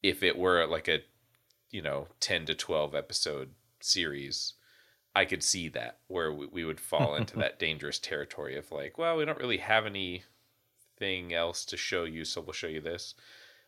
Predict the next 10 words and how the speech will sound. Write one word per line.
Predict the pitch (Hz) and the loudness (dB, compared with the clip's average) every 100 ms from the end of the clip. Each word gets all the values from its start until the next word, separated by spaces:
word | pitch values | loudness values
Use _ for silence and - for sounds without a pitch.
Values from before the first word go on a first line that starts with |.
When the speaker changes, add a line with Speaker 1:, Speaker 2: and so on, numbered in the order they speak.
| _ 110 | _ 6
Speaker 1:
But | 117 117 - - _ _ | 10 10 8 0 _ _
at | 123 123 | 4 4
the | 110 | 4
same | - 180 180 165 | 4 4 2 0
time, | 127 85 92 90 - | 0 2 2 0 -2
seeing | - - 170 170 151 131 - _ _ - | 2 2 2 0 -2 -4 -12 _ _ -8
the | 110 110 101 101 95 - _ _ _ _ _ _ _ _ _ _ _ | 2 4 6 4 0 -6 _ _ _ _ _ _ _ _ _ _ _
semi-disaster | - - - - - 127 120 113 104 104 92 92 92 95 - 101 87 | -8 -4 0 0 2 2 4 4 4 0 4 6 6 6 0 0 0
that | 82 85 | 2 2
was | 90 85 85 87 - | 4 2 2 -2 -8